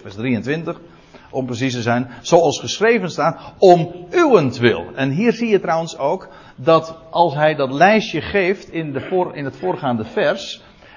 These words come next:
dit zijn allemaal omstandigheden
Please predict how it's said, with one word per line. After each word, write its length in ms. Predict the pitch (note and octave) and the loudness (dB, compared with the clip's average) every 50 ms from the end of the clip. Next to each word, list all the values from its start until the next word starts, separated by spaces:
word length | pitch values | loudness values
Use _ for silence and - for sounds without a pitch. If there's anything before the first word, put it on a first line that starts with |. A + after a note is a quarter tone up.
| - | -14
dit 220 | - B2 E3+ F3 F3+ | -4 -2 -2 -2 -2
zijn 300 | - E3+ C#3 C3+ - - | -2 -2 -2 -2 -4 -2
allemaal 440 | E3+ G#3 A#3+ A#3+ A3+ G#3 G#3 - - | -2 0 0 2 2 0 0 0 -2
omstandigheden 1080 | F#3+ F3+ F3 - - - - A#3 G3 E3+ C#3+ B2 G2+ G2+ G#2 G2 G#2 A#2 D#3 G3 A3+ | -4 -4 -4 -6 -12 -8 -4 -4 -2 -2 -2 -4 -4 -2 -2 -2 -2 -2 -4 -6 -8